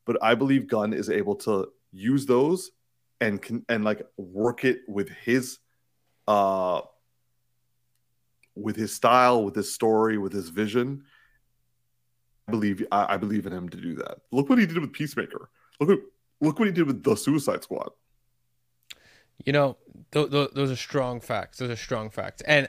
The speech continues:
Speaker 2: I, I absolutely agree with you. I think he has that, that capability. M-, the point, though, the more I was trying to get at is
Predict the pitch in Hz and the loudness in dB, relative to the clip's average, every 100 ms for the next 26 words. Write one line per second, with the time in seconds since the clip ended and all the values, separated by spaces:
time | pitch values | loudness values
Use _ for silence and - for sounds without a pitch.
0 | - 135 - 139 127 127 117 120 107 110 | -4 -6 0 2 2 0 -8 -10 -6 -6
1 | 98 - 90 98 123 113 110 107 110 - | -6 -8 -6 -4 -4 -4 -4 -2 -2 -2
2 | 104 92 - 107 101 110 101 90 - - | -4 -2 -6 -10 -6 -4 -6 -8 -12 -12
3 | - - 123 135 123 - 170 185 151 135 | -10 -8 -6 -6 -6 0 0 2 -2 -2
4 | 127 123 120 117 - 110 107 - 117 98 | -4 -2 0 -2 -4 -6 -6 -6 -6 -4
5 | 117 113 104 - 107 104 98 - | -4 -2 -2 -4 -6 -6 -8 -14